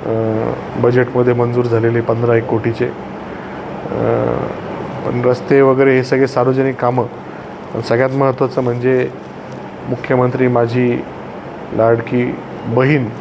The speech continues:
ही योजना, जे काही उत्पन्नाच्या क्रायटेरियामध्ये बसणाऱ्या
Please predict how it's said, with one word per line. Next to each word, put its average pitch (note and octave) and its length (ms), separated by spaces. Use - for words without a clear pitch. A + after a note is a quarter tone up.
ही B2+ 100
योजना, B2 420
जे A#2 100
काही B2 160
उत्पन्नाच्या B2 680
क्रायटेरियामध्ये A#2+ 720
बसणाऱ्या A#2 540